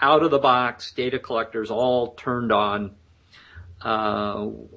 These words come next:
for the management data warehouse and the data collector, you're looking at anywhere from two hundred and fifty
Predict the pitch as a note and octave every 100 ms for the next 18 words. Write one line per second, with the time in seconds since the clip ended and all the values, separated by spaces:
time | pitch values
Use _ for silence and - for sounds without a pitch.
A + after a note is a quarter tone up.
0 | - - _ _ _ B2+ B2 A2+ A2 G#2
1 | G#2+ A2+ A2+ A#2 G#2+ A2+ A2 A2 A2+ G#2
2 | - A2+ G#2 G#2 G#2 A2+ A2 A#2 G#2+ F#2+
3 | G#2+ G#2+ G#2+ B2 C#3 D3 D#3 C3 B2+ B2+
4 | C3+ B2 A#2 A2 A2+ G#2+ - - D3+ C#3
5 | C3+ A#2 A2+ - B2+ - A#2+ A#2+ A#2 A2+